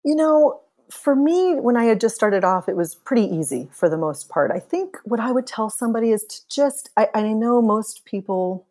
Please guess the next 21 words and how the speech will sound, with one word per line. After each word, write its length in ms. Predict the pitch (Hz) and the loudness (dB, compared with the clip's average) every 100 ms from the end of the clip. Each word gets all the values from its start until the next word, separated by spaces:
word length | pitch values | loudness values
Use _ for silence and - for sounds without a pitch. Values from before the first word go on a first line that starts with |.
| - | -6
many 260 | 180 185 | -4 -2
people 440 | 185 - 185 180 175 | -4 -8 -6 -6 -8
come 260 | - 175 | -8 -8
to 100 | 175 | -6
intermittent 380 | 175 175 175 185 | -4 -2 -4 -4
fasting 460 | - 156 156 165 165 | -4 -4 -4 -8 -8
because 320 | 175 - 160 | -10 -8 -8
it's 160 | 160 - | -8 -10
just, 320 | 165 - - | -10 -10 -8
they've 160 | 160 - | -10 -8
tried 320 | - 165 170 | -2 0 0
everything 400 | 160 143 170 165 | -2 -4 -6 -6
else 300 | 156 151 - | -6 -8 -10
and 160 | 151 | -10
they're 340 | 147 143 139 139 | -8 -6 -8 -2
desperate 460 | 190 170 - 175 175 | -2 -2 0 0 0
and 80 | |
they 60 | 160 | -6
wanna 200 | 160 160 | -6 -6
do 220 | 151 165 | -6 -2
it. 180 | 165 | -2